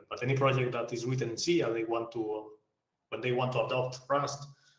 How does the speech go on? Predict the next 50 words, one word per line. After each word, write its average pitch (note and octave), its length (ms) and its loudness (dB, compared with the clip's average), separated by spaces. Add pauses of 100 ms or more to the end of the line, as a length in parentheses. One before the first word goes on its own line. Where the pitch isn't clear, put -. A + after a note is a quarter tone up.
(180)
they A2+ 320 2
will A2+ 120 2
run B2+ 220 4
into B2+ 180 2
this, - 400 -2
uh, G#2 480 0 (280)
like, A2 160 -2
I B2+ 140 4
want C3 240 2
to C3 80 0
generate, B2 220 0
automatically B2 540 -2
generate A2+ 260 -4
the G#2+ 80 -2
bindings C#3+ 340 2
because A2+ 220 -6
I A2+ 60 -4
don't A2 120 -6
want A2+ 200 -6
to G#2+ 280 -4 (360)
write A#2+ 200 0
them G#2+ 120 -6
manually, B2+ 320 2
of A#2 180 -4
course, C#3 260 4
and A2 160 -4
then, G#2+ 80 -4
uh, - 460 -16
there G#2 80 -6
is G2+ 80 -14
this B2+ 160 -12
possibility G#2+ 580 -12
of, G2+ 140 -10 (120)
uh, C3 200 -14 (520)
of - 120 -12
issues. - 220 -2
So A#2 60 0
I C#3 80 6
see, E3 240 6
like, B2 280 2
uh, G#2+ 180 2
as - 80 -4
a A2+ 80 2
piece D3+ 220 0
of C#3+ 80 2
the E3 80 -4
toolchain, B2 340 -6 (380)
so G#2 160 -14
to G#2+ 100 -6
speak. - 240 -12